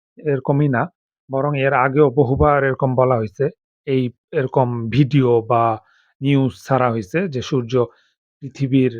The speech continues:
মেরু ঘুরে যাচ্ছে বা চুম্বকীয় পরিবর্তন আসতেছে, যার কারণে পৃথিবী এখন উল্টা ঘোরা শুরু করতেছে। আর ফলে সূর্য পশ্চিম দিক থেকে উদিত হবে। তো এরকম কিন্তু কয়েকবার,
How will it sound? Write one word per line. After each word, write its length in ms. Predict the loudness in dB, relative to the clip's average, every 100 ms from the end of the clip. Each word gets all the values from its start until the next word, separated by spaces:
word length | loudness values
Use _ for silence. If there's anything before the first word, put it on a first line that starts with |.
| -14 -10
মেরু 320 | -4 0 0
ঘুরে 280 | 0 2 0
যাচ্ছে 340 | 0 -4 -6 -8
বা 140 | -6 -8
চুম্বকীয় 640 | -2 0 2 -2 0 -2
পরিবর্তন 560 | 0 -2 -2 -6 -8 -8
আসতেছে, 540 | -8 -10 -16 -6 -4 -4 -10 _ _ _
যার 140 | -12 -8
কারণে 280 | -6 -6
পৃথিবী 380 | -4 -6 -6 -4
এখন 200 | -4 -4 -2
উল্টা 340 | 2 2 2 -2
ঘোরা 240 | 0 -2
শুরু 220 | -2 -4 -4
করতেছে। 500 | -6 -10 -16 -6 -6 -6 _ _ _ _ -12
আর 320 | -10 -8 -8
ফলে 360 | -2 0 0
সূর্য 420 | -2 -6 -6 -6 -6
পশ্চিম 360 | -6 -6 -4 -2
দিক 120 | -4 -10 _
থেকে 140 | -8 -4
উদিত 380 | -4 -6 -6
হবে। 280 | -6 -6 -8 -14 _ _ _ _ _ _ _ _ _ _
তো 40 | -2
এরকম 440 | 2 4 4 0
কিন্তু 260 | 2 2 2
কয়েকবার, 760 | 2 2 2 0 0 4 4